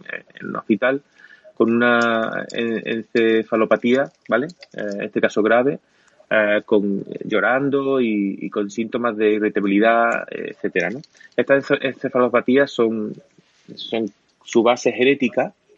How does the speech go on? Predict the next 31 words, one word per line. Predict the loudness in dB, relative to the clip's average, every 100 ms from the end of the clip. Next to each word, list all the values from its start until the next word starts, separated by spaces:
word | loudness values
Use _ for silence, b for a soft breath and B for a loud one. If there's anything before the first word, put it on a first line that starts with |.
| _ -2
¿vale? | -2 -4 _ _ _ _
O | -6
sea, | -6
que |
suelen | -2 -2 0
ser, | 2 2 2 -2
tienen, | -2 -2
suelen | -2 -2 2
tener | 2 4
una | 4
base | 2 0
genética | -2 0 2 2 0 B B
y | 0
es | 2
muy | 2 -2
importante | 0 0 0 -2 0 0 0 _ _ _ _ -6
conocer | -4 -4 0 0 0 -6
exactamente | -18 -12 -8 -4 -2 0 0
y |
muy | 2 2
rápidamente | 2 0 0 -2 0 2 2 0 -10 _ _
cuál | -2 2 2
es | 2
el | 0 0
problema | 0 2 0 -2
genético | -4 0 0
que | 0
tiene | 0 -4
ese | -4 -2
niño, | 0 -2 -4 _
¿vale? | -2 -2